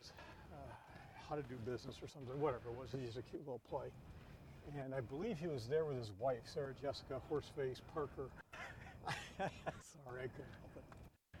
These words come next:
That woman's ugly. Um, God bless her. God, God bless her, sweet little. Anyways,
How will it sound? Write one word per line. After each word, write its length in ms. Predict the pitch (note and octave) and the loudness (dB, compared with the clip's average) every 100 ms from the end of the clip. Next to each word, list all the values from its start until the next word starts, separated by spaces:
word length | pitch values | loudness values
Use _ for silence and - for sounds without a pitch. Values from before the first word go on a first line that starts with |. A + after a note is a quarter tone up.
| - | -6
That 100 | F#3 | -2
woman's 300 | E3 C3+ B2 B2+ | -2 -2 -4 -2
ugly. 300 | A#2+ A#2 A#2 - - - | -2 -2 -6 -12 -10 -2
Um, 400 | D#3 D3+ D3 C#3+ C3 - - - - _ - - - - - - - - | 2 4 2 0 -4 -10 -12 -14 -16 _ -14 -12 -12 -12 -12 -12 -12 -4
God 140 | F#3 D3+ - | 0 0 0
bless 300 | - - D3+ | -12 -10 -10
her. 440 | - - - - | -10 -14 -6 0
God, 140 | G3+ D3 - | 2 2 0
God 220 | - G#3 D3 | 2 4 4
bless 120 | C#3+ | 2
her, 220 | - - | 0 -2
sweet 160 | - E4+ | 0 0
little. 140 | C3+ C3 _ G2 - - _ _ _ - | -2 -6 _ -14 -12 -16 _ _ _ -4
Anyways, 460 | D3+ C#3 C3 B2+ | -2 0 0 0